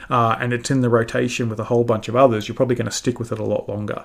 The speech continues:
But it also means that your favorite shoes won't wear out as fast. So there's an advantage to that as well. But I guess that probably brings me to the, the final, uh, thing to think about with shoes. And that's retirement,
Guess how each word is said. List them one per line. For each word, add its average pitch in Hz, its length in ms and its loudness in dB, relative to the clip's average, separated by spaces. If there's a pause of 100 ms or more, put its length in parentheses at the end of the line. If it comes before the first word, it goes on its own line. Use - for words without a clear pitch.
(120)
But 131 320 4
it 147 80 2
also 156 260 6
means 151 220 0
that 135 100 -6
your - 80 -2
favorite 196 400 0
shoes 120 300 0
won't 123 200 0
wear 127 180 2
out 151 120 2
as 120 140 -4
fast. - 480 -12
So 123 180 4
there's 120 220 2
an 113 80 -2
advantage 107 500 -6
to - 80 -8
that 107 160 -6
as - 140 -16
well. 113 340 -10
But - 80 4
I - 60 10
guess 196 180 6
that 202 140 2
probably 175 220 4
brings 143 260 -2
me 139 100 -4
to 127 140 -6
the, 120 260 4
the 120 140 -2
final, 127 760 0 (120)
uh, 113 140 -4
thing 120 300 0
to 117 60 -6
think 120 220 0
about 110 260 0
with - 100 -6
shoes. 135 540 -2 (380)
And 131 220 4
that's 151 400 2
retirement, 131 800 0